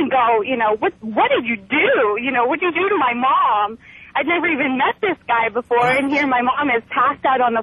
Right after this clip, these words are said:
floor. Turns out they were having some tequila shooter contest at the bar, and he ended up having to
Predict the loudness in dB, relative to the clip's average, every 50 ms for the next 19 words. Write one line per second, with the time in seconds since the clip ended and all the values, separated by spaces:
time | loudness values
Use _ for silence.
0 | -4 -2 2 4 4 4 4 2 2 0 -2 -4 -8 -14 -20 -20 -20 -8 -4 -2
1 | 0 0 0 0 0 0 0 0 0 0 0 0 2 2 2 2 0 0 0 0
2 | -2 -2 -2 -2 -4 -2 -4 -4 -8 -6 -2 0 2 2 4 4 2 2 0 -2
3 | -2 -2 0 0 -2 -2 -2 0 0 2 2 2 2 2 2 0 0 -4 -4 -4
4 | -4 -2 -2 0 0 2 2 2 2 2 2 0 0 0 0 0 0 0 0 0
5 | 0 0 0 0 0 0 -2 -2 0 0 0 0 -2